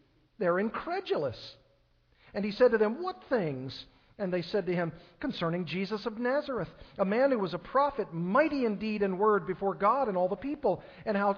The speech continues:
our chief priests and rulers delivered him up to be condemned to death and crucified him. But we had hoped that he was the one to redeem Israel. Yes, and besides all this, it is now the third day since these things happened.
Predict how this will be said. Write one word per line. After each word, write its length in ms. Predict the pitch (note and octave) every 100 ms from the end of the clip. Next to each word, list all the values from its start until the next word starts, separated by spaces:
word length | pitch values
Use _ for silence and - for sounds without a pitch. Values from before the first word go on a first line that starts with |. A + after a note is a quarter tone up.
| -
our 140 | F3+
chief 380 | F3 - A3+ -
priests 380 | - C4+ C4+ -
and 160 | F#3 F3
rulers 440 | B3 C#4 G3 D#3+ - - F3
delivered 320 | F#3 F#3+ F#3+
him 140 | F#3+
up 180 | G#3 G3+
to 60 | G3
be 120 | F#3
condemned 400 | F#3+ E3 D#3 D#3
to 60 |
death 340 | F3+ B3 B3+ -
and 100 | E3
crucified 640 | - D4+ D#4 C#4 F#3+ D#3
him. 240 | D3 C3+ A#2+ - - _ _ _ _ _ _ _
But 140 | G#3+ A3
we 380 | A3+ A#3+ B3
had 160 | F#3+ E3+
hoped 760 | D#3 - C4+ D4 F3+ - - - _ _ _ _ -
that 120 | F3+
he 100 | A3
was 240 | A3 A3
the 100 | G#3+
one 340 | G#3 G#3 A#3 A#3+
to 100 | A#3
redeem 400 | F#3+ F3+ F#3 G3
Israel. 500 | C#4 B3 B3 F3 D#3+ - - -
Yes, 460 | A3+ D4+ D4+ - A3+
and 160 | F#3+
besides 460 | G#3+ G3+ B3 C4+ G3+
all 180 | G3 F#3
this, 360 | B3+ E4 - - -
it 100 | A3+
is 100 | G#3
now 220 | G#3 B3 C#4+
the 120 | A3
third 420 | - C4+ C#4+ C4+
day 280 | C#4+ F#4 F4
since 240 | - A3+ -
these 240 | G3 E3+
things 300 | - E3+ D3+
happened. 480 | D#3 B2+ C#3 C3+